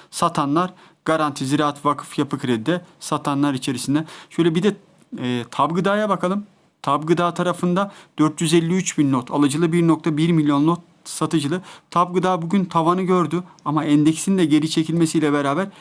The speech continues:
eksi beş, eksi dörde kadar da geri geldi. Kim alıyor Tab Gıda'da? İş Bankası üç yüz on dört bin lot, Garanti iki yüz yetmiş sekiz bin lot. Kim satıyor? A bir Kapital beş yüz kırk dokuz bin lot,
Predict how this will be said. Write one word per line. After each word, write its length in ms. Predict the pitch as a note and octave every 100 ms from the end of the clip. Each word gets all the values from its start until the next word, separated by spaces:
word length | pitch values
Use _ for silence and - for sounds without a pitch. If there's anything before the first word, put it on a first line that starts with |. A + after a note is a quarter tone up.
| - -
eksi 360 | C#3+ - D3+
beş, 240 | D#3+ E3 F3
eksi 280 | C#3+ -
dörde 280 | D3+ D#3 D#3
kadar 300 | C#3 C3 C3
da 80 | F#3
geri 240 | D#3+ E3
geldi. 360 | C#3+ A2+ A#2+ F#3 - - -
Kim 180 | G#3 G3+
alıyor 240 | D3+ C#3
Tab 220 | C#3 B2+
Gıda'da? 420 | B2+ B2+ C3 G3+ - - -
İş 240 | F#3 -
Bankası 480 | C3 A2+ B2 - F3 - -
üç 220 | C#3 D3
yüz 100 | D3+
on 200 | D#3+ C#3
dört 220 | A#2 -
bin 120 | C3+
lot, 180 | F3 F#3
Garanti 420 | D3+ C#3+ B2+ E3+
iki 160 | D#3 D#3
yüz 100 | C#3
yetmiş 260 | C#3+ C#3+ -
sekiz 380 | C#3 D3 A#2+
bin 140 | A#2+ D3
lot. 160 | G3+ - - - _ -
Kim 180 | G#3 G3
satıyor? 340 | D3 C#3+ D#3
A 160 | D3 C#3+
bir 120 | C#3+
Kapital 440 | C3 - A#2+ G#2
beş 220 | C3 C#3+ E3
yüz 100 | -
kırk 220 | E3 E3
dokuz 300 | D3+ E3 D3+
bin 140 | E3
lot, 140 | F3+